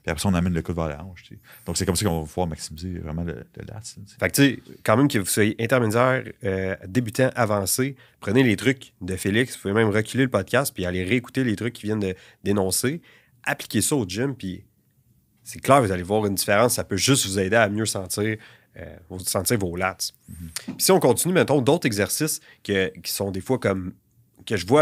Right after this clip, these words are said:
Speaker 2: euh, dans les gyms commerciaux, que ils pourraient juste être mieux exécutés, comme ça, la personne pourrait mieux sentir un muscle.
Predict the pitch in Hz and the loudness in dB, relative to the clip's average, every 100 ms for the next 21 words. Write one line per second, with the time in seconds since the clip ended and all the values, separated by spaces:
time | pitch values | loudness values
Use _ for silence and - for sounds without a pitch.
0 | 131 95 98 92 117 113 95 135 127 98 | 6 4 0 -2 -2 0 -2 -6 -4 -6
1 | - - _ _ _ _ - 107 98 170 | -6 -20 _ _ _ _ -2 0 2 2
2 | - 120 127 104 - 170 139 101 123 101 | 2 2 2 0 -2 -2 -2 -2 -2 -2
3 | 98 135 110 95 101 123 107 98 117 98 | -2 -4 -6 -4 -2 -2 -2 -2 -2 0
4 | 101 143 | -2 -2